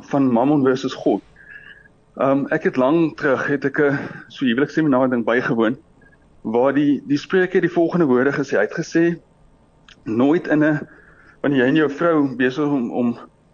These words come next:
om 'n geskil te hê, moet nooit die woorde gebruik, ehm, "Ek gaan jou skei nie,"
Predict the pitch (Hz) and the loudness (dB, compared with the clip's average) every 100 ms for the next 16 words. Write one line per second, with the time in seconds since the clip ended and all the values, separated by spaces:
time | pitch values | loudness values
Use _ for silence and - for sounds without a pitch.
0 | _ - 131 135 139 175 175 160 135 156 | _ -2 0 0 0 2 2 2 2 2
1 | 123 131 156 185 156 127 139 147 131 110 | 2 2 2 2 2 2 2 0 -2 0
2 | 110 101 - - - _ _ _ _ _ | 0 -2 -6 -14 -16 _ _ _ _ _
3 | _ _ - 120 123 135 151 131 - 143 | _ _ -2 0 0 0 0 -2 0 0
4 | 120 90 | 0 -2